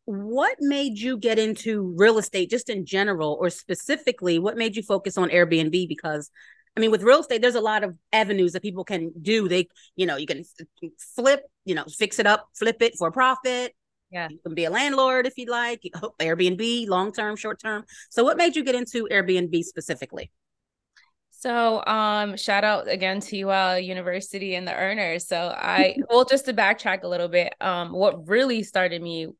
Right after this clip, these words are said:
Speaker 2: wanting to get into real estate was reading Rich Dad, Poor Dad, which my father and my
Speaker 1: Oh,
Speaker 2: uncle
Speaker 1: nice.
Speaker 2: recommended, um, in my early twenties. So I read that.
Speaker 1: Oh, wow.
Speaker 2: And then I was just like, "Okay, I wanna get a, a, um, like, a three family," you know? But at the time,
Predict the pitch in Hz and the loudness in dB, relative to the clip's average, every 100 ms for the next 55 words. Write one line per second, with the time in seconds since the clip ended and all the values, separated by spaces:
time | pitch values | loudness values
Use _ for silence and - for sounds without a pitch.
0 | _ - 180 175 175 175 170 170 165 165 | _ -12 -6 -6 -6 -6 -6 -6 -8 -8
1 | 165 170 160 160 160 156 165 170 165 165 | -6 -6 -6 -6 -6 -6 -8 -8 -6 -8
2 | - 160 160 - 160 156 156 156 160 _ | -6 -6 -6 -6 -6 -4 -4 -4 -6 _
3 | - - - 175 175 165 160 160 165 170 | -20 -20 -6 -6 -2 -4 0 2 2 2
4 | 170 - 190 220 202 190 185 180 170 160 | 0 0 -2 0 0 -2 0 0 0 -2
5 | 165 185 175 175 170 170 165 - - 160 | -2 -2 0 -2 2 2 0 -4 -6 -4
6 | 165 - 185 160 175 165 165 185 170 165 | -4 -4 -2 2 2 0 -4 -8 -8 -8
7 | 180 185 165 175 185 196 180 165 170 - | -8 -6 -2 0 2 0 0 -4 -4 -6
8 | - - _ _ - 180 180 170 165 170 | -14 -20 _ _ -4 -4 -2 0 0 -2
9 | - 175 180 170 170 180 175 170 175 170 | 0 0 0 -2 -4 -4 -4 -2 0 0
10 | 170 165 160 160 160 160 151 156 - - | -2 -4 -6 -4 -4 -4 -4 -6 -10 -10
11 | - - - - 170 - - 165 160 - | -8 -8 -10 -10 -10 -10 -8 -8 -6 -8
12 | 196 190 - 165 151 - - 175 165 165 | -6 -6 -4 -4 -4 -10 -10 -8 -6 -4
13 | 165 170 - - - 208 214 208 208 214 | -6 -8 -20 -18 0 0 0 -2 2 2
14 | 202 | 2